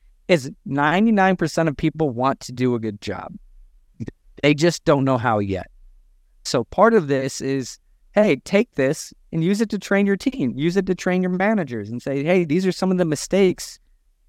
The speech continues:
that can happen that we want to prevent." And it's not because of ill intent.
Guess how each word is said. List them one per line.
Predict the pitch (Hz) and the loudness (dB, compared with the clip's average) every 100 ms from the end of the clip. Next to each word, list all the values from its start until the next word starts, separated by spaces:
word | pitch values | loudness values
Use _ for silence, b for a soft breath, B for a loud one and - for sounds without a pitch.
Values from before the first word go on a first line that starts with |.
| _ - | _ -6
that | 143 147 | 0 0
can | - | 2
happen | 156 151 196 - 131 151 - _ _ _ - - | 0 2 2 2 -2 -4 -10 _ _ _ -10 0
that | 147 | 2
we | 147 | 2
want | 151 147 175 170 | 2 4 2 2
to | - 156 | -6 -4
prevent." | 151 135 196 - - - _ _ _ | -2 0 0 -2 -10 -20 _ _ _
And | - 160 | -4 -2
it's | 147 | -2
not | 151 170 208 - | 0 2 2 0
because | 202 202 180 | 0 2 2
of | 170 | -2
ill | - 165 | 0 0
intent. | 160 139 139 101 | 0 0 -4 -6